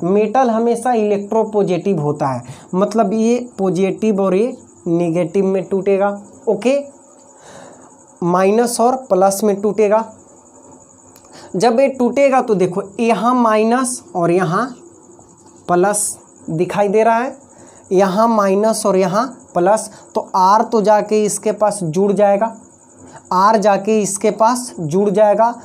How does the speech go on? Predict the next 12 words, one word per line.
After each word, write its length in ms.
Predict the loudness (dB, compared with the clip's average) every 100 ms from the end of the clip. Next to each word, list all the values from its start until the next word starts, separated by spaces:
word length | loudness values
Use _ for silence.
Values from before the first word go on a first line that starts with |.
| -20 -18 -2
तो 80 | 0
मिलेगा 540 | 2 2 2 2 2
क्या? 240 | 2 -2
ध्यान 420 | -2 -2 0 0 0
से 180 | -2
देखना, 400 | -2 -2 -4 -4 -8 -20 -20 -20 -20 -20 -20 -20 -20 -20 -20 -16
सी 720 | -14 -10 -2 2 2 0 -6 -20 -20 -10
और 140 | -4 0
इसके 340 | -2 -2 -4
पास 300 | 0 0 0
जुड़ 260 | -2 -2 -2
गया 240 | 0 0